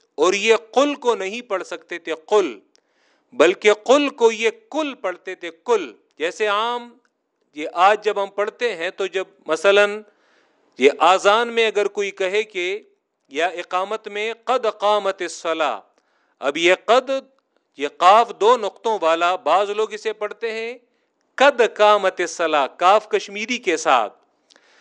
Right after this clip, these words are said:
تو مکحول جو ہے تو وہ قل کی بجائے کل پڑھتے تھے، کل یعنی کھانا۔ جیسے ہم کہتے ہیں، "کلو وشربو،" تو کل کھاؤ، تو وہ قل نہیں یعنی قاف نہیں پڑھ سکتے تھے بلکہ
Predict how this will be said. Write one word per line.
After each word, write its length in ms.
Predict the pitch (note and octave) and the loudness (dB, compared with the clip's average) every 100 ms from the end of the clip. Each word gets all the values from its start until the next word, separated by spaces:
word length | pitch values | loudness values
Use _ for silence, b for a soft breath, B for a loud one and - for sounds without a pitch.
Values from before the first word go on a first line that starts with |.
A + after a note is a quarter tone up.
| b b | b b
تو 160 | D#3 E3+ | 2 4
مکحول 560 | G3+ G3+ G#3+ C4 D4+ | 2 2 0 2 0
جو 200 | - G#3+ | 2 2
ہے 120 | G#3+ | 2
تو 180 | A#3+ A3 F#3 | 0 -2 -2
وہ 100 | F#3 | -4
قل 280 | - B3+ | -4 -6
کی 200 | A#3 A3 | -6 -12
بجائے 380 | F#3 F3+ F#3+ A3+ A3+ - | -8 -6 -2 -2 -4 -6
کل 200 | D4+ C4 | -6 -6
پڑھتے 420 | G3 F3 - D#3+ | -6 -8 -10 -14
تھے، 120 | D3+ - | -14 -6
کل 360 | G#3+ A#3+ B3+ C#4+ _ _ _ _ _ _ | 0 0 -2 -12 _ _ _ _ _ _
یعنی 680 | A#2 D3+ F#3+ A3 A3+ A#3+ C4 _ _ _ _ _ _ - | -2 2 2 0 -4 -8 -14 _ _ _ _ _ _ -4
کھانا۔ 500 | F#3 G#3 A3 D#3 F2+ _ _ _ - | 2 2 2 -2 -6 _ _ _ -12
جیسے 260 | C3+ E3 | -8 -4
ہم 120 | F3+ | -6
کہتے 400 | F#3+ G3 G3+ A3 | -4 -4 -2 -4
ہیں، 120 | G#3+ A3 | -4 -6
"کلو 240 | G#3 G#3 A#3 | -8 -8 -2
وشربو،" 560 | A3+ A3+ A3+ A#3 A3 | -2 -2 -2 -4 -4
تو 180 | A3 G3 | -8 -8
کل 320 | F3+ - B3+ B3 | -8 -8 -8 -8
کھاؤ، 420 | - F3+ G#3 C3+ - _ _ _ _ _ - | -4 0 2 0 -6 _ _ _ _ _ -2
تو 140 | D#3 | 2
وہ 180 | F#3+ G#3+ | 6 6
قل 460 | G#3+ B3+ D4 C#4 | 4 0 0 -2
نہیں 260 | A#3 A3+ C#4 | -4 -4 -6
یعنی 300 | A#3 G#3+ A3 | -4 -4 -4
قاف 460 | G3+ E3 G3 A3+ A3 | -4 2 4 2 -2
نہیں 260 | G3 A#3 | -10 -10
پڑھ 220 | - F#3+ | -8 -8
سکتے 360 | F3+ F#3 - G#3+ | -6 -10 -6 -4
تھے 140 | G3+ | -4
بلکہ 340 | F#3+ F3+ - | -4 -6 -6